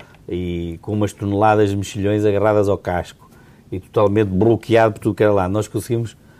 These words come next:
pôr aquilo a andar e a rolar. Navegou. Com a equipa punha aquilo a andar.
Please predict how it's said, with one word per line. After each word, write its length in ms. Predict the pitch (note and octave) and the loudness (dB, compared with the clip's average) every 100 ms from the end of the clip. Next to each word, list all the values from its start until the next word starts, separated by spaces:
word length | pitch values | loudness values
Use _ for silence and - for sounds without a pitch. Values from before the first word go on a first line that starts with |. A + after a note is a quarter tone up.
| - _ | -20 _
pôr 140 | B2 B2+ | 4 4
aquilo 180 | A#2 A2+ | 6 4
a 60 | |
andar 320 | G#2 A2 C3 B2+ | 4 4 2 2
e 80 | |
a 20 | A2 | 2
rolar. 360 | G#2 F2+ D#2 - - - - | 2 0 -2 -12 -20 -20 -2
Navegou. 460 | A2+ A2 F#2+ D#2 C#2+ - | 0 2 0 0 -4 -14
Com 100 | F2 | -8
a 60 | F2 | -8
equipa 320 | F2+ B2 A#2+ | -4 -4 -2
punha 220 | G#2+ A2 | -4 -4
aquilo 220 | G#2 A2 | -2 -2
a 60 | G#2 | -2
andar. 260 | F#2 D#2+ | -4 -8